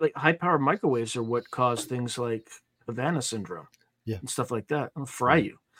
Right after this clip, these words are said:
Speaker 1: The other issue with solar panels and wind is that they're peaking power sources, right? They only produce power during certain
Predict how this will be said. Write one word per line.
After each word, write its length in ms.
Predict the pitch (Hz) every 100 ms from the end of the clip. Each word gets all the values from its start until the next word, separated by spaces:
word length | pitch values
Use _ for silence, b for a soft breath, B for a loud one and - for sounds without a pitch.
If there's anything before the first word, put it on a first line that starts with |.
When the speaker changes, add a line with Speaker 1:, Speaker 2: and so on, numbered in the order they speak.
| b -
Speaker 1:
The 120 | 165
other 260 | 190 240 156
issue 240 | - 139
with 140 | 123
solar 320 | - 139 127 123
panels 480 | 135 120 120 110 127
and 240 | 143 170
wind 360 | 123 107 104 -
is 280 | 131 117 113
that 120 | 113
they're 140 | 120 110
peaking 500 | - 170 - 117 107
power 320 | 110 101 101
sources, 640 | - 101 95 - - - b b b b
right? 180 | 117 127
They 100 | 131
only 160 | 143 156
produce 320 | - 143 131
power 420 | - 135 151 113
during 280 | 107 110 107
certain 500 | - 123 127 117